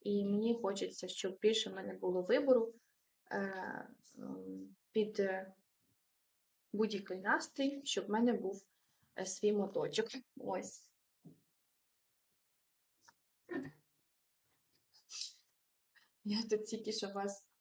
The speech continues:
е, майже не скинула зі столу. <laughs> Так, далі.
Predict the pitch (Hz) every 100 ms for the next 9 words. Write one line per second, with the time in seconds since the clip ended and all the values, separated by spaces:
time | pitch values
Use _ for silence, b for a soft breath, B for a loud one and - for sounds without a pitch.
0 | _ _ _ _ _ _ _ - 202 196
1 | 190 185 214 220 220 214 202 190 - -
2 | 214 208 196 190 185 - _ _ _ _
3 | _ _ - 190 190 190 - 185 180 202
4 | 240 240 247 240 262 - - - _ _
5 | _ _ - 208 190 165 - _ _ 208
6 | 202 196 185 185